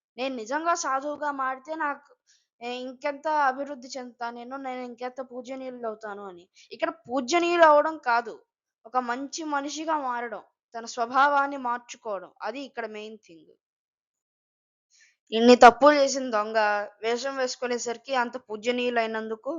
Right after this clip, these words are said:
తనని తాను, తన స్వభావాన్ని మార్చుకుని నిజంగా ఒక సన్యాసిగా మారడానికి ప్రయత్నించాడు, సాధించాడు. ఎందుకంటే మన తప్పులకు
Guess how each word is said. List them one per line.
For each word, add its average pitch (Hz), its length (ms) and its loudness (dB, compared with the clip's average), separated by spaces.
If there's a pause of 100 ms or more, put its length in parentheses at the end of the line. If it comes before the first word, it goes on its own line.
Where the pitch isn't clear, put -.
(840)
తనని 254 360 0
తాను, 240 540 2
తన 240 180 -2
స్వభావాన్ని 247 680 2
మార్చుకుని 233 680 -8 (340)
నిజంగా 311 380 0
ఒక 285 160 2
సన్యాసిగా 247 640 -6
మారడానికి 220 680 -6
ప్రయత్నించాడు, 233 680 -10
సాధించాడు. 185 760 -16 (380)
ఎందుకంటే 262 760 -4 (300)
మన 302 480 0 (600)
తప్పులకు 320 760 -4